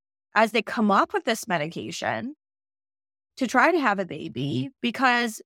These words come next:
you know, they're told by their doctor, "You go off of it a month and you can start trying." Well, acog's definition of being infertile or having fertility challenges is six months of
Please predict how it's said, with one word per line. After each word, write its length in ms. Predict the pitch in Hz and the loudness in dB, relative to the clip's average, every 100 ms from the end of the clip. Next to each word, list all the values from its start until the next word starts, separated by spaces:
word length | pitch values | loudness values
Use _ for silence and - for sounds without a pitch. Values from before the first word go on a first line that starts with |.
| - | -6
you 100 | 254 | 0
know, 220 | 208 196 | 2 2
they're 240 | 214 208 214 | 2 0 0
told 340 | - 202 208 | -2 -2 0
by 160 | 208 185 | 2 2
their 180 | 175 165 | 0 -2
doctor, 720 | - 143 - 196 190 190 - | -2 -2 -4 -4 -2 -2 -4
"You 160 | 196 190 | -10 -10
go 300 | - 190 175 | 0 2 4
off 200 | 180 202 | 2 0
of 140 | 185 | -2
it 180 | 175 175 | 0 0
a 80 | 170 | -2
month 560 | 185 240 285 226 220 | 2 4 4 4 0
and 320 | 247 196 196 | 2 2 0
you 380 | 190 190 185 175 - | -2 0 0 -2 -2
can 180 | 214 202 | -2 -2
start 380 | - 180 - | 2 2 2
trying." 640 | - 302 339 202 120 - - _ _ _ _ _ _ _ | -2 0 2 0 -2 -12 -20 _ _ _ _ _ _ _
Well, 280 | 254 262 247 - | 6 6 6 2
acog's 540 | 320 - 302 269 - | 0 2 2 2 0
definition 840 | - 220 226 254 359 277 214 208 - | -2 0 0 0 0 0 2 2 2
of 440 | - 226 214 214 | 4 4 2 -2
being 580 | 247 247 247 240 233 226 - _ _ - | 0 2 2 0 0 -4 -6 _ _ 0
infertile 1000 | 233 233 - 247 320 349 202 196 233 302 | 2 2 2 2 4 4 6 6 4 2
or 120 | 214 226 | 2 4
having 300 | 233 226 226 | 4 4 2
fertility 500 | 233 233 220 208 196 | 0 -2 0 0 -2
challenges 760 | 262 311 320 254 226 233 - | -4 -2 -2 0 2 2 0
is 220 | 196 190 - | -2 -2 -4
six 440 | - - - - | -10 -10 -12 -12
months 400 | 240 240 233 - - | -8 -6 -8 -8 0
of 340 | 208 196 185 | 4 4 2